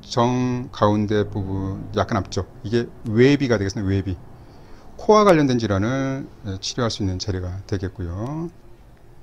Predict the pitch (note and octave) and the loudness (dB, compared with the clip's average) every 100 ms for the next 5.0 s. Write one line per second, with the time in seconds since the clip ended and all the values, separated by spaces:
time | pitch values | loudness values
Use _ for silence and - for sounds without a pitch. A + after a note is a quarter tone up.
0 | - - - - A#2+ A#2 A#2 A2 F#2+ - | -20 -20 -20 -14 -4 -2 0 0 -4 -10
1 | - - - - - - - - - - | -20 -20 -20 -20 -20 -20 -20 -20 -20 -20
2 | - - - - G#2 G2 G2 A#2+ C3+ E3 | -20 -20 -20 -10 -6 -6 0 4 4 4
3 | D#3 D3+ B2 C3+ C3+ G2+ G#2 - - - | 2 2 0 4 4 4 -2 -10 -6 0
4 | G#2+ G#2 G2 A2+ B2 G#2 A2 - G2 | 2 2 2 0 2 2 2 0 -6